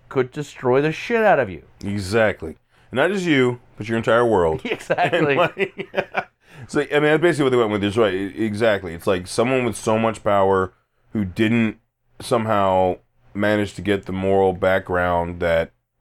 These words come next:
Speaker 2: you know, the Kents gave, Su-, which, which I don't understand. If you put Clark Kent into the same predicaments, essentially, as Brandon, uh, Byers,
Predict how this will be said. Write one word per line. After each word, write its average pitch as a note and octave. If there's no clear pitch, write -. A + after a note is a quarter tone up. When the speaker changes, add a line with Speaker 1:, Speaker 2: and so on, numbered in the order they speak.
Speaker 2:
you F2
know, D#2
the F2
Kents A2+
gave, F#2+
Su-, -
which, -
which -
I A3
don't B3
understand. E3
If B2
you A3+
put B3
Clark F#3+
Kent C3
into C#3
the C3
same C#3
predicaments, A#2+
essentially, A2+
as G2+
Brandon, G#2
uh, F2
Byers, F#2